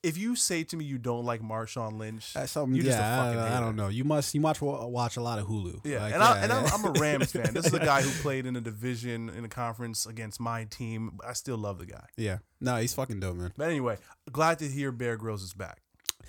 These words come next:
Speaker 2: Yeah, yeah, and I don't even know if this is new. I think it might be, like, older, actually. Not,
Speaker 1: Really?
Speaker 2: not that, not that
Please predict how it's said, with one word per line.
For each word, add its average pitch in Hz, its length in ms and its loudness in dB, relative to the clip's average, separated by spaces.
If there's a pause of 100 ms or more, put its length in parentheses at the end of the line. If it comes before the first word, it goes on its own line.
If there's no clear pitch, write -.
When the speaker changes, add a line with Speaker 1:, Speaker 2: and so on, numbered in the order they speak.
(120)
Speaker 2:
Yeah, 175 160 -4
yeah, 180 220 0 (100)
and 165 160 0
I 196 40 0
don't 254 140 0
even 233 100 0
know 190 100 4
if 170 80 2
this - 120 -4
is 107 160 -4
new. 104 320 0
I 92 60 -4
think 143 140 -2
it 156 40 0
might 151 160 0
be, 143 160 0
like, 104 300 -4
older, 113 360 -4
actually. 92 440 -8
Not, 156 140 2
Speaker 1:
Really? 160 100 0
Speaker 2:
not 185 200 6
that, 156 80 0
not 156 160 2
that 123 140 -2